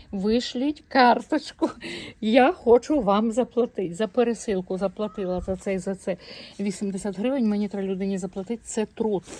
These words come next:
праця. Даже відвести на ту нову почту. Виростить отаке. Це ж праця людська. С-, Галя перед людьми, прошу вас, <laughs> скиньте карточку мені на месенджер.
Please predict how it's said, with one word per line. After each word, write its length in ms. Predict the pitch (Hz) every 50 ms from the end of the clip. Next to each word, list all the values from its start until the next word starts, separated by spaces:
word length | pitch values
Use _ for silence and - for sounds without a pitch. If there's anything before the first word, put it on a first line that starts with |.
| - - - - - - - -
праця. 440 | 214 220 233 220 - - - 170 - - - - - - -
Даже 300 | 180 202 226 202 226 233
відвести 680 | 196 220 202 226 226 240 - - - - 240 247 240
на 140 | 220 226 226
ту 160 | - 240 233
нову 280 | 220 226 233 233 233 202
почту. 680 | - - - 190 202 190 - - - - - - - - - - - - - - -
Виростить 760 | 202 190 220 240 254 262 247 247 214 - - - 240 233 233
отаке. 640 | 233 226 - 226 214 - - 202 185 190 185 175 - - - - - - - - - - - - 185 - -
Це 120 | - 240
ж 80 | 233 - - -
праця 380 | 349 381 370 320 - - 208
людська. 420 | 180 180 180 - - - - - 170 175 175 - - 190 180 - - - - - - - - - -
С-, 160 | - - - - - - - _ -
Галя 320 | 196 185 208 254 269 277
перед 340 | 269 - 226 214 214 214 196 202
людьми, 300 | 214 196 196 190 196 185 -
прошу 320 | - 220 214 185 - - 208
вас, 420 | 214 285 269 - - - - - - _
<laughs> 80 | _ -
скиньте 520 | - - - - - 226 190 196 - 175
карточку 640 | 165 - 190 170 175 - - 202 190 - - - 180
мені 220 | 185 185 185 185 190
на 100 | 214 214
месенджер. 680 | 233 226 - - - - 226 226 240 254 254 - -